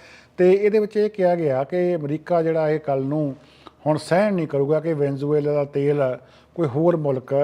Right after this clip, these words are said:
ਲੈ ਕੇ ਜਾਵੇ। ਦੂਜੇ ਪਾਸੇ, ਅ, ਜਿਹੜੇ ਰਾਸ਼ਟਰਪਤੀ ਟਰੰਪ ਨੇ ਉਹ ਇਹ ਸੋਚ ਰਹੇ ਆ ਕਿ ਵੈਨਜ਼ੂਏਲਾ ਦਾ ਤੇਲ ਅਸੀਂ ਵੱਡੀ ਮਾਤਰਾ ਵਿੱਚ ਲਿਆ ਕੇ ਅਮਰੀਕਾ ਰਿਫਾਈਨ ਕਰਾਂਗੇ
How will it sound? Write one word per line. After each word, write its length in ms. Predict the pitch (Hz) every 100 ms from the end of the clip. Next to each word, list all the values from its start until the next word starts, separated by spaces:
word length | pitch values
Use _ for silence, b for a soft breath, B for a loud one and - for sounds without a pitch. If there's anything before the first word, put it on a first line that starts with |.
| 165
ਲੈ 240 | 165 139
ਕੇ 240 | 131 131 123
ਜਾਵੇ। 420 | 123 123 143 131 - B B B
ਦੂਜੇ 240 | 147 196 226
ਪਾਸੇ, 440 | 208 185 185 196 - 139 131
ਅ, 40 |
ਜਿਹੜੇ 360 | 127 143 151 156
ਰਾਸ਼ਟਰਪਤੀ 480 | 139 131 147 143 147
ਟਰੰਪ 420 | 139 151 170 170
ਨੇ 140 | 156
ਉਹ 140 | 156 170
ਇਹ 60 |
ਸੋਚ 320 | 170 131 127 131
ਰਹੇ 220 | 143 165
ਆ 120 | 147 - B B -
ਕਿ 80 |
ਵੈਨਜ਼ੂਏਲਾ 640 | 165 151 151 151 160 160 160
ਦਾ 140 | 160
ਤੇਲ 320 | 151 147 143
ਅਸੀਂ 140 | 147 156
ਵੱਡੀ 260 | 156 131
ਮਾਤਰਾ 340 | 139 139 135 143
ਵਿੱਚ 140 | 143
ਲਿਆ 300 | 143 131 131
ਕੇ 180 | 127 147
ਅਮਰੀਕਾ 420 | 143 131 127 139
ਰਿਫਾਈਨ 380 | 131 - 131 143
ਕਰਾਂਗੇ 480 | 139 151 156 151